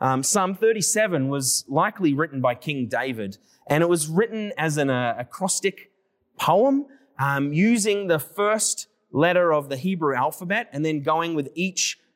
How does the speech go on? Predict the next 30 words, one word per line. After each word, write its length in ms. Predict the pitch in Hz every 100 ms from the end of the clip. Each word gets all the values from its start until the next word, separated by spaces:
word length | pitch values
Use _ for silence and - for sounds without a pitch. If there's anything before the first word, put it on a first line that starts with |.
| _
following 680 | - 170 175 170 165 160 156
letter 320 | 135 156 156
of 100 | 139
the 60 | 131
alpha-, 420 | 135 151 131 127 -
alphabet 460 | 139 151 131 117
in 120 | 117 113
the 60 |
Hebrew, 440 | 113 147 113 110 110
starting 540 | - 147 143 143 131
each 260 | 139 143 -
sentence. 600 | 143 147 117 95 - -
And 120 | 143
it 80 | 160
was 160 | 165 147
written 260 | 196 202
that 180 | 170 127
way 240 | 120 120 117
to, 280 | - 110 104 _ _ -
to 80 | 165
help 220 | 165 190
with 100 | 160
memoriz-, 560 | 160 170 165 143 147 127
memorization 920 | 147 165 147 135 127 127 135 - 123
in 140 | 107
worship, 440 | 104 120 135 113 -
so 240 | 131 127 123 _ -
people 200 | 170 170
could 140 | 160
remember 640 | 139 131 135 143 147 120 92